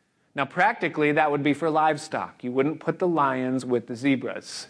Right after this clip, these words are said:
you know. I think Gary Larson, the author of The Far Side, had some humorous quips on that, you know. <laughs> No, no longer put the lions with the horses, you know, and the whole thing. But what does it mean for you and I as part of the church? I believe that God,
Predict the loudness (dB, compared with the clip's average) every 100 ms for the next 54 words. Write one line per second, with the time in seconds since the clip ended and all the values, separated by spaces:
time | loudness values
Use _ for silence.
0 | -4 -2 -2 -4 -10 -20 _ _ _ _
1 | _ _ -12 -2 0 2 2 2 2 2
2 | 0 -6 -4 0 0 0 -2 -2 0 0
3 | 0 -2 0 -2 -4 -10 -16 -6 -4 0
4 | 2 2 0 -4 -2 -2 0 -2 -2 -8
5 | -10 -8 -2 -2 -2 -8 -10 -10 -8 -4
6 | -4 -4 -18 -6 0 2 0 2 2 2
7 | 2 2 2 2 0 0 2 2 0 -2
8 | -2 -2 0 -2 -2 -6 -4 -2 -2 -2
9 | -2 -2 0 -2 -2 -6 -10 -8 -8 -10
10 | _ _ _ _ -20 -20 -20 -20 -20 -20
11 | _ _ _ _ _ _ _ _ _ -2
12 | 2 4 2 0 2 2 2 2 2 4
13 | 4 4 2 2 -2 0 0 2 0 -4
14 | -4 -6 -6 -2 0 2 2 2 0 -4
15 | -2 2 2 2 -2 -6